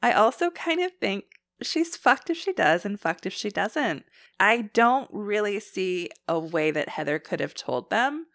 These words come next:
and actually had them be happy for her, because I think there just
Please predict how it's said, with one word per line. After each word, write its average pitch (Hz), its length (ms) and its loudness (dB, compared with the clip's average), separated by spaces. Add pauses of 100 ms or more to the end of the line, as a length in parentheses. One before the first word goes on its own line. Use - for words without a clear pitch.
(380)
and 185 260 0
actually 147 500 -2
had 156 260 -6
them 147 320 -2 (120)
be 147 120 -6
happy 156 340 -4
for - 220 -6
her, - 340 -6
because 160 260 -8
I 180 100 -2
think 175 420 -4
there 180 220 2
just 180 260 -4